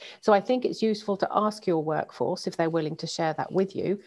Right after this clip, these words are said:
then by all means. With, with working in other people's homes, it's all about this upfront information. And I, I don't always get the sense that this happened, but I think it would be really useful. If you have a job to do in Missus Miggins' house that involves some manual work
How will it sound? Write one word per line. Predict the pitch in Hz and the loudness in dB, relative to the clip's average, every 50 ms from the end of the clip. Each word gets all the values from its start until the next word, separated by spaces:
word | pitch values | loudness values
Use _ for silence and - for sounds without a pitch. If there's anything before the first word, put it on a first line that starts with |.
| - _ _ | -18 _ _
then | - 185 180 | 0 0 2
by | 175 190 180 180 175 | 2 2 2 2 2
all | 180 175 | 0 0
means. | 180 185 185 170 156 160 160 - - - | 0 0 -2 -2 -2 -4 -6 -8 -2 4
With, | 220 247 277 - | 6 6 6 6
with | 247 302 302 - - | 4 2 2 6 6
working | 302 302 302 - 285 | 4 4 4 2 0
in | 294 | 2
other | 277 254 254 | 2 0 0
people's | 254 240 226 233 226 220 - | 2 0 0 2 0 -2 2
homes, | 220 202 185 175 175 170 | 2 2 2 2 2 -2
it's | - - | -2 0
all | 226 247 285 | 2 2 2
about | 277 - 220 202 - | 2 2 0 0 0
this | - 190 - - | -2 -4 0 2
upfront | - 196 - - - - 196 180 175 - | 4 4 4 2 0 0 0 0 0 0
information. | 156 180 175 - 175 175 170 170 170 - - - 107 - - - _ - | -4 -4 -4 -2 -2 0 0 0 -2 -4 -4 -4 -4 -4 -6 -6 _ 0
And | 180 185 | 2 2
I, | 180 180 196 185 - _ _ _ - - _ - | 2 2 0 -2 -6 _ _ _ -20 -6 _ 2
I | 190 190 180 - - | 2 2 2 4 6
don't | 247 240 233 233 - | 6 6 8 4 2
always | - 208 196 185 - | 0 0 0 0 0
get | - - - | -2 -2 -2
the | - 165 | -2 -6
sense | - - 165 165 - - - | 0 0 0 0 0 -4 -8
that | - - | -4 -2
this | - 156 - | -2 -2 -2
happened, | - 170 160 - - 143 151 170 - - | -2 -4 -4 -4 -6 -6 -8 -8 -8 -2
but | - 190 170 | -2 0 2
I | 160 165 | 2 0
think | - - 185 175 - 147 | 0 -2 -4 -2 -2 -4
it | - | -4
would | - 170 | -4 -2
be | - 175 165 | -2 -2 -2
really | 165 170 165 160 | 0 -2 -2 0
useful. | 160 165 165 160 - - - - - - - - - _ _ | 0 0 -2 -2 -4 -8 -8 -8 -10 -16 -18 -20 -20 _ _
If | 240 262 277 - - - 233 | 8 8 8 2 -2 -2 0
you | 220 220 220 214 214 | 2 2 4 2 2
have | 208 - 214 190 180 175 170 - | 2 2 2 2 2 0 -2 -2
a | - 180 | -4 -4
job | 180 - 185 180 180 - | 0 2 2 2 0 -4
to | - 185 | -10 -2
do | - 175 170 165 160 - | 0 2 2 2 2 0
in | - 165 170 | -2 -2 -2
Missus | 175 175 - 175 170 | -2 -2 -2 -4 -2
Miggins' | 180 175 170 165 160 160 156 | -2 -2 -2 -2 -4 -4 -2
house | - 156 151 156 151 151 - - - - - - - - - - _ | -2 -2 -2 -2 -4 -6 -8 -12 -14 -14 -18 -20 -20 -20 -20 -12 _
that | - 170 - | 2 2 4
involves | 165 190 175 - 165 156 160 165 165 156 156 - - - _ _ | 4 0 2 4 4 4 4 2 0 -2 -4 -10 -14 -16 _ _
some | - - 214 208 214 | 0 2 2 4 4
manual | 208 190 185 190 180 175 175 165 | 4 4 2 2 2 0 2 2
work | 165 165 165 160 - | 2 0 0 0 -2